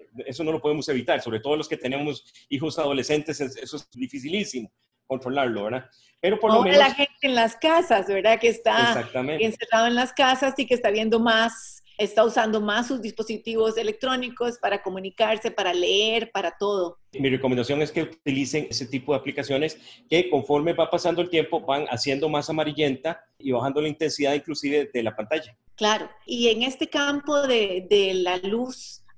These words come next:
Speaker 2: hay muchas más otras cosas de qué hablar.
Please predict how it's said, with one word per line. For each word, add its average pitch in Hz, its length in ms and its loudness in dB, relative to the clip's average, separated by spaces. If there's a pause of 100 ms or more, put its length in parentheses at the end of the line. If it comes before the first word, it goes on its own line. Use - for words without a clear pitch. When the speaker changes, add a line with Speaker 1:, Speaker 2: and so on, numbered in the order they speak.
Speaker 2:
hay 240 100 4
muchas 302 420 2
más 240 240 0
otras 220 320 -2 (100)
cosas 214 300 -6
de 214 120 4
qué 214 120 -2
hablar. 202 480 2